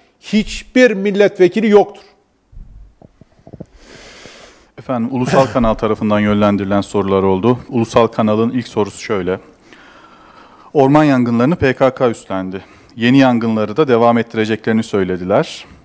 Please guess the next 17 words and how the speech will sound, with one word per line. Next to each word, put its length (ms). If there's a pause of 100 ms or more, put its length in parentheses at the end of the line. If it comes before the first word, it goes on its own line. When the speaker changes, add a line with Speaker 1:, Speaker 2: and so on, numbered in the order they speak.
Speaker 2:
H 220
D 100
P'den 360
bu 60
konuya 300
bir 80
tepki 380
yok. 260 (840)
Sizin, 520
e, 340
bu 100
duruma 240
ilişkin 340
açıklamanız 560
olur 200
mu? 160 (520)
Speaker 1:
Eh, 100